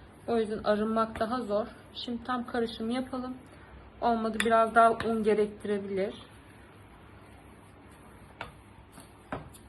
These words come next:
Eğer un gerektirirse, yalnız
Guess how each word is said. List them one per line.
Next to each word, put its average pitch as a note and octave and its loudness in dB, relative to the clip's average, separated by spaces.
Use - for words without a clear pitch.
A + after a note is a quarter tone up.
Eğer A3 2
un A3 -2
gerektirirse, G#3+ -2
yalnız F#3+ -8